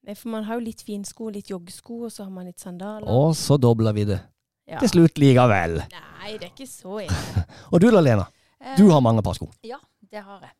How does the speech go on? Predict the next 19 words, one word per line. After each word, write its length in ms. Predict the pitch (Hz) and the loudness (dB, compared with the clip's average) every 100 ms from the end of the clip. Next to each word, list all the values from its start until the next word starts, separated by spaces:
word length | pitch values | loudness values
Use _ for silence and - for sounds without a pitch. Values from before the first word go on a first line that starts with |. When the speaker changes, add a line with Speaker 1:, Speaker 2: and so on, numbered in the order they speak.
| _ | _
Speaker 3:
Eh, 640 | - 202 196 190 190 196 190 _ | -20 -20 -20 -20 -18 -18 -20 _
og 100 | 233 - | -12 -10
jeg 100 | 220 | -8
har 160 | 220 233 | -4 -2
mange 220 | 214 214 | -2 -4
par 120 | 214 | -10
sko, 160 | - 196 | -10 -10
men 160 | 202 220 | -6 -8
jeg, 80 | - | -8
jeg 140 | 202 | -10
har 60 | 185 | -10
ikke 140 | - | -12
så 80 | 330 | -10
mange 240 | 240 196 196 | -8 -8 -12
som 220 | - 180 170 165 | -12 -10 -8 -10
før 260 | 170 240 311 | -6 -6 -6
i 80 | 208 | -8
tida, 240 | 175 143 | -8 -8
fordi, 260 | - 196 | -10 -12